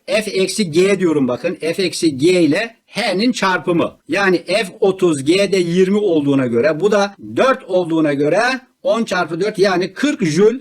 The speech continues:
net kuvvet iş yapıyor demektir arkadaşlar.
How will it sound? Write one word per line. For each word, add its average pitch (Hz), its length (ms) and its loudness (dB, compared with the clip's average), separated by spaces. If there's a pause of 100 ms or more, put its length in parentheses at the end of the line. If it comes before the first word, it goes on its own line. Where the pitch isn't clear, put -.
(100)
net 180 400 -2
kuvvet 196 440 -2 (240)
iş 208 240 0
yapıyor 147 300 -2
demektir 117 360 -2
arkadaşlar. 104 540 -8